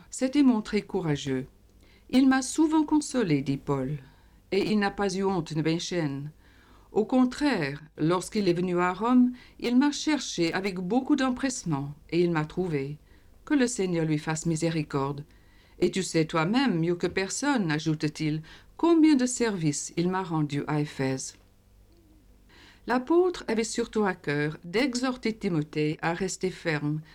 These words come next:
devant l'immense danger que représentaient les faux docteurs. Ceux-ci, en effet, bouleversaient les assemblées par des hérésies.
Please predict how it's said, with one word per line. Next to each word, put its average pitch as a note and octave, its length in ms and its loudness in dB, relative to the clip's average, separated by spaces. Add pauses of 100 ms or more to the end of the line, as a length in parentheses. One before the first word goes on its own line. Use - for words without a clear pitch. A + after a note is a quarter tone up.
(120)
devant A3+ 300 0
l'immense A#3+ 420 2
danger D3+ 460 0
que F3+ 100 -2
représentaient E3+ 720 -2
les D#3+ 80 2
faux E3+ 220 0
docteurs. C#3+ 640 -4 (840)
Ceux-ci, E4+ 480 2
en D4 160 4
effet, D#3+ 360 0
bouleversaient B3 640 2
les G#3 180 -2
assemblées D#3+ 640 -2
par F3 240 -4
des E3 220 -2
hérésies. C#3+ 560 -4